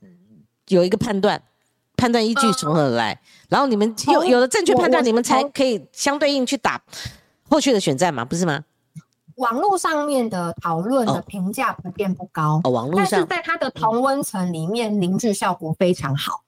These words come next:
Speaker 1: 嗯。
Speaker 2: 所以如果你是去看陈时中第一天，
Speaker 1: 嗯。
Speaker 2: 比如他去 gay bar 脸书，哇，风风火火，效果好像非常非常好。可是怪异的事情是，第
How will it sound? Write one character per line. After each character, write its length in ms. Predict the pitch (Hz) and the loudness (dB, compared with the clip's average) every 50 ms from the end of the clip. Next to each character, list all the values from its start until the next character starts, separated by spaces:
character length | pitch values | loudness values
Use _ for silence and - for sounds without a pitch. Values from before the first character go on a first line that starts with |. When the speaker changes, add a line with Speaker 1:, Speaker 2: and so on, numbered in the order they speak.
| _ - | _ -4
Speaker 1:
嗯。 220 | 175 160 147 123 | -4 -4 -4 -4
Speaker 2:
所 140 | - 392 440 | -2 -2 0
以 60 | 415 | 2
如 160 | 311 311 370 370 | 2 2 2 0
果 180 | - 285 247 | 0 0 -2
你 120 | 220 185 190 | -2 -4 -4
是 160 | - 277 285 | -4 -4 -4
去 200 | - - 285 269 | -4 -4 -6 -6
看 380 | - - - - 262 220 175 - _ _ | -6 -6 -6 -6 -6 -6 -8 -12 _ _
陈 220 | - - 190 202 | -8 -6 -4 -4
时 160 | 214 214 202 | -2 -2 -2
中 320 | 202 - 220 214 220 226 220 - | -2 0 0 0 0 -2 -2 -4
第 200 | - 247 247 277 | -6 -4 -2 0
一 40 | 277 | 0
天， 320 | 208 196 208 226 226 220 233 | 0 0 0 0 0 0 0
Speaker 1:
嗯。 100 | 196 185 | -2 -2
Speaker 2:
比 60 | 180 | -2
如 60 | 185 | 0
他 100 | 202 220 | 0 0
去 140 | 226 254 - | -2 -2 -4
gay 240 | - - 214 214 214 | -4 -2 -2 -2 0
bar 220 | 214 196 185 - | 0 0 0 0
脸 180 | 180 156 131 160 | 0 -2 -2 -2
书， 180 | - 208 202 214 | -2 -2 0 2
哇， 260 | 262 269 - - - - - - _ | 2 2 0 -2 -4 -10 -18 -20 _
风 240 | - - 285 277 285 | -2 0 0 0 2
风 180 | 269 254 254 254 | 2 2 2 0
火 200 | - 233 202 185 | -2 -4 -6 -4
火， 120 | - 143 | -6 -8
效 200 | - - - - 202 | -8 -8 -8 -8 -8
果 140 | 196 - 202 | -8 -8 -10
好 220 | - - 139 156 | -8 -6 -6 -4
像 240 | 185 - 254 226 190 - - | -2 -2 -4 -4 -6 -6 -4
非 160 | 240 233 233 | -2 -2 0
常 180 | - 202 170 175 | 0 -2 -6 -4
非 100 | - 190 | -4 -2
常 140 | 170 160 165 | -2 -2 -4
好。 260 | - - - - - - _ - - - _ | -6 -8 -8 -8 -8 -10 _ -20 -20 -20 _
可 140 | - 233 | -6 -4
是 180 | 254 381 392 - - _ _ _ _ _ _ _ _ _ _ - - - | -2 0 0 -2 -2 _ _ _ _ _ _ _ _ _ _ -20 -2 0
怪 200 | 415 381 285 247 | 2 2 2 0
异 200 | 254 311 285 208 | 0 0 0 2
的 120 | 190 180 | 0 0
事 160 | - - 247 | -2 -2 -4
情 240 | 220 - 180 175 190 | -2 -2 0 0 0
是， 280 | 185 - 226 208 175 - _ _ _ _ _ _ | -2 -2 -2 -4 -4 -6 _ _ _ _ _ _
第 100 | - - | -4 -4